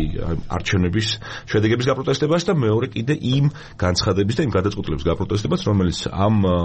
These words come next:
ხალხის ჯგუფის წარმომადგენელმა, ა, კობახიძემ გააჟღერა ოცდაორ ოქტომბერს და ეს იყო საქართველოს ევროინტეგრაციის პროცესის შეჩერება ოთხი წლით და, ასე ვთქვათ, ფაქტიურად, ა, აი, ამ თორმეტ წლიანი მათი, ა,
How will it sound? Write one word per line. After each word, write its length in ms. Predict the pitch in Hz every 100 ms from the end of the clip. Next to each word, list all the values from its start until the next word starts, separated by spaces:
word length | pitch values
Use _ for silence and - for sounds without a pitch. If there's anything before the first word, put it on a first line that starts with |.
| 82 - - - - -
ხალხის 460 | - 110 104 107 101
ჯგუფის 400 | 104 104 98 90 -
წარმომადგენელმა, 840 | 104 95 95 87 95 98 117 185
ა, 220 | 175 104 87 80 -
კობახიძემ 560 | 90 85 95 104 143 127
გააჟღერა 400 | 92 92 85 80
ოცდაორ 240 | 87 90
ოქტომბერს 360 | 92 - 131 143
და 60 | 110
ეს 80 | 92
იყო 100 | 113
საქართველოს 460 | 120 107 - 107 98
ევროინტეგრაციის 600 | 85 85 85 82 - 104
პროცესის 320 | 87 78 78 -
შეჩერება 380 | 80 80 78 82
ოთხი 200 | - 107
წლით 220 | 139 170
და, 120 | - 165 - - - - - - -
ასე 220 | - 90
ვთქვათ, 200 | 92 113 107
ფაქტიურად, 640 | 92 - 95 95 113 -
ა, 160 | - 92 90 85 80 87 73
აი, 80 | 101
ამ 120 | 95
თორმეტ 380 | 110 117 117 113
წლიანი 600 | - 110 104 92 85 82 - - -
მათი, 480 | 90 101 104 - 87 73 - - - - - - - - -
ა, 160 | -